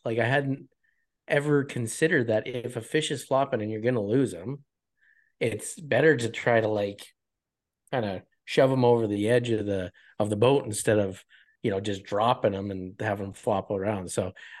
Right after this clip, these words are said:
I just thought that was kind of a cool, but I like that, do, like,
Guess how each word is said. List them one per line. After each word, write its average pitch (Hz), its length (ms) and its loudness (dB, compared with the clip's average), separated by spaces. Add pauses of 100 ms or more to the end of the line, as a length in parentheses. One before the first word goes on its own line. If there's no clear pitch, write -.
I 123 40 4
just 135 140 2
thought 131 120 4
that 120 120 6
was 117 120 2
kind 117 160 -2
of 104 60 -4
a 95 60 -2
cool, 104 580 0 (180)
but 120 100 0
I 123 60 2
like 170 260 0
that, 156 300 0 (460)
do, 135 300 -2 (280)
like, 110 260 -2